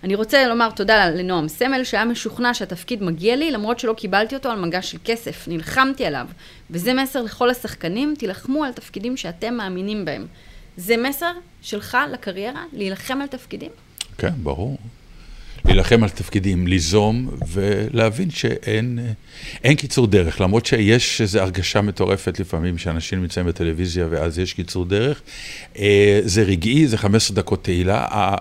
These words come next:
Speaker 2: הקריירות ארוכות, אין להם, אין להם קיצור דרך, הן נבנות לאט, ומצד שני, אה, אל תחכו בבית. אל, אל תחכו בבית שתפקיד ייפול עליכם, או שטלפון יגיע, זה אגדות בדרך כלל.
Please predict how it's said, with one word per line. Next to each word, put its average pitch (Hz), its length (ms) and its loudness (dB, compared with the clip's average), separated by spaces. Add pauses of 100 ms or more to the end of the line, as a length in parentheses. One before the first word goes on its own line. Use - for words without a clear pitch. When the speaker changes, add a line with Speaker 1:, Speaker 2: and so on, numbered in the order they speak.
(220)
Speaker 2:
הקריירות 113 520 0
ארוכות, 101 520 0
אין 107 160 2
להם, 98 280 2
אין 98 80 -2
להם 104 120 0
קיצור 92 300 -4
דרך, 120 300 2 (300)
הן 117 180 4
נבנות 101 380 4
לאט, 95 300 0
ומצד 123 320 0
שני, 180 320 2 (920)
אה, 123 120 8 (140)
אל 147 60 8
תחכו 151 440 2
בבית. 101 600 2 (220)
אל, 139 140 6
אל 143 300 2
תחכו 165 400 4
בבית 117 200 4
שתפקיד 107 400 2
ייפול 110 260 6
עליכם, 113 360 4
או 107 80 0
שטלפון 107 600 2
יגיע, 101 520 4
זה 90 200 0
אגדות 90 680 0
בדרך 113 540 2
כלל. 127 260 2